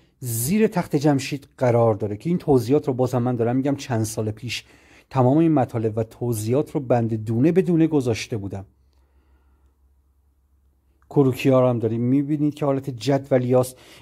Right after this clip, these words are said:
و در روی این لبهٔ پنجره داره به سه دروازه داره اشاره می‌کنه و روی لبهٔ پنجرهٔ بعدی داره به یک کروکی جدولی داره اشاره داره می‌کنه و یک راهی که بهش میرسه.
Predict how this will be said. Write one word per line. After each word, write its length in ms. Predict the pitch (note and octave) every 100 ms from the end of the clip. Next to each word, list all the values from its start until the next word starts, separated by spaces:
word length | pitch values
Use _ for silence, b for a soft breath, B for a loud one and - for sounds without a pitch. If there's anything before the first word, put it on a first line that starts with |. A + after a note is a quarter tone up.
| -
و 100 | C3+
در 160 | C3
روی 340 | A#2+ A#2 B2+ D#3+
این 300 | C3+ E3 E3+
لبهٔ 320 | D3 A2+ A#2
پنجره 480 | - A#2+ A2+ A2 C#3
داره 220 | C#3+ C#3+
به 120 | D#3
سه 340 | - - - D3+
دروازه 500 | C#3+ A2 G#2 G#2+ G#2+
داره 240 | G#2+ A2
اشاره 280 | G#2+ A#2+ G#2+
می‌کنه 360 | G#2+ G#2+ G2+ - _ _ _ _ _ _ _ _ _ _ _ _ _ _ _ _ _ _ _ _ _ _ _ _ _ _ _ _ _ _ _ _ _ _ _ _ _ _ -
و 100 | E3
روی 180 | F#3+ F#3+
لبهٔ 340 | F3+ D#3+ E3+
پنجرهٔ 520 | E3 D#3+ C#3+ D3 D#3
بعدی 520 | D3+ D#3 D3 C#3 D3 D3 b b
داره 200 | C3 C3
به 120 | D3+
یک 180 | C3+ E3+
کروکی 520 | - C3 B2 - E3+
جدولی 640 | D#3 A#2+ B2 G#2+ A#2 A2+ C3+
داره 180 | E3 E3
اشاره 400 | D3 - C3+ B2+
داره 180 | B2
می‌کنه 300 | A#2+ A#2+ A#2+ A#2
و 60 |
یک 220 | A#2 D#3 -
راهی 380 | B2 B2+ D#3+ D#3
که 140 | -
بهش 340 | C3 A#2+ - C3
میرسه. 480 | A2+ G#2 - G2